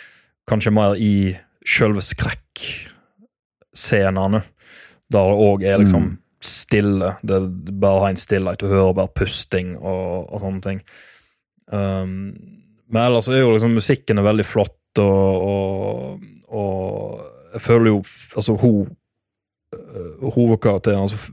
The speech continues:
Speaker 1: hun som en figur er liksom nesten tatt ifra, øh, noe sånn, øh, Alice in Wonderland, øh, opplegg. <laughs> Hvis det lager noe mening. Ehm,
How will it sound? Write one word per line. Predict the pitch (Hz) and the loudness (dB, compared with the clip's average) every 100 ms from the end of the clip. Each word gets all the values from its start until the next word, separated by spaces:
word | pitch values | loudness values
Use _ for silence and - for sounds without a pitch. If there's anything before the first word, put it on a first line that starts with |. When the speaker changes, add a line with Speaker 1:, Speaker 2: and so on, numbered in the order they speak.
| - - | -14 0
Speaker 1:
hun | 120 110 | 2 2
som | 117 | 2
en | 104 | 2
figur | - - 117 110 107 120 110 110 - _ _ _ - _ _ _ _ - | 0 -4 0 2 6 6 4 0 -12 _ _ _ -20 _ _ _ _ 0
er | 117 104 | 2 2
liksom | 98 104 98 | 0 -2 0
nesten | 101 - 104 - _ - | -2 -2 -4 -4 _ -4
tatt | - - - _ _ - | -2 -2 -8 _ _ -14
ifra, | - 98 - 98 90 82 87 - _ _ _ | -4 -4 0 0 0 -2 -4 -10 _ _ _
øh, | - - - - - - - - - - - _ _ _ | -20 -18 -18 -18 -20 -20 -20 -20 -20 -20 -20 _ _ _
noe | 110 98 - | -2 -2 -4
sånn, | 101 95 90 - _ _ _ _ - | -2 -2 -4 -10 _ _ _ _ -12
øh, | - - - | -8 -8 -4
Alice | 110 95 - | -2 0 -2
in | 98 | -2
Wonderland, | 98 95 104 95 90 - - | -2 -4 -4 -4 -6 -6 -4
øh, | 98 104 98 107 - _ _ - | -2 -2 -4 -6 -12 _ _ -20
opplegg. | _ 107 98 95 - - - - - - | _ -2 0 0 -4 -10 -14 -10 -10 -12
<laughs> | - - - - - - | -14 -18 -20 -20 -20 -2
Hvis | 120 - | 0 2
det | 104 | 4
lager | 101 104 101 | 4 2 0
noe | 101 | 0
mening. | 101 95 92 92 | 0 2 0 -2
Ehm, | 123 104 101 98 95 95 | 0 2 2 2 0 -2